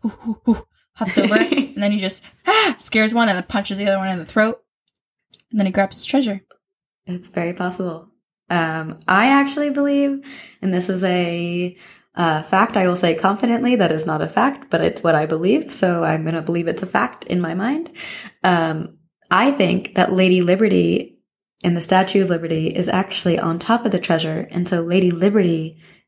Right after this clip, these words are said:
Speaker 2: is protecting William Kidd's treasure.
Speaker 1: Oh, quite the theory
Speaker 2: Mm-hmm.
Speaker 1: you have there, Sabrina.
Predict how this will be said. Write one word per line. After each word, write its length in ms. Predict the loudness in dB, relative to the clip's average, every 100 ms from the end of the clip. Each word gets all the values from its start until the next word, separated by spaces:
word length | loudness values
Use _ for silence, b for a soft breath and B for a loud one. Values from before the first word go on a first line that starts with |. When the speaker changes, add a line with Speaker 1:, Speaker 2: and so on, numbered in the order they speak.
| 0
Speaker 2:
is 220 | 0 0 -10 _ -8
protecting 800 | -6 -2 -2 0 -4 -4 -6 -14 _ -4
William 420 | 0 0 0 -4
Kidd's 240 | -6 0
treasure. 220 | 2 2 2
Speaker 1:
Oh, 1120 | 2 0 2 0 0 0 4 4 2 0 -2 -6
quite 320 | -2 0 0
the 80 | 0
theory 460 | 0 2 0 2 2
Speaker 2:
Mm-hmm. 60 |
Speaker 1:
you 120 | 2 0
have 320 | -2 -4 -2
there, 180 | -4 -4
Sabrina. 680 | -8 -8 -8 -6 -6 -6